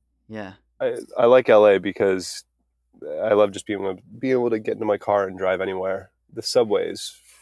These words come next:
Speaker 2: freaking tough.
Speaker 1: Uh, well, and especially now, the past few years with the pandemic, it's kinda like, "Ugh, I, do I,"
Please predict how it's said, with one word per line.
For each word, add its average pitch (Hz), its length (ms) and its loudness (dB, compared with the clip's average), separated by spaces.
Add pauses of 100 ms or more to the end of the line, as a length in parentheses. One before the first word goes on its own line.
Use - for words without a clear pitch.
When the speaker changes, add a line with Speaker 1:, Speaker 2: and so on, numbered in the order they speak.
(100)
Speaker 2:
freaking 107 280 -10
tough. 98 440 -8 (220)
Speaker 1:
Uh, 151 400 2
well, 170 200 2
and 185 140 -4
especially 196 480 -4
now, 175 400 0
the 139 100 -8
past 139 300 -4
few 147 100 -10
years 135 360 -4
with 120 80 -12
the 127 60 -6
pandemic, 123 540 -6
it's 107 160 -16
kinda 113 260 -12
like, 104 200 -10
"Ugh, 117 540 -6
I, 107 460 -6
do 110 180 -12
I," 107 220 -8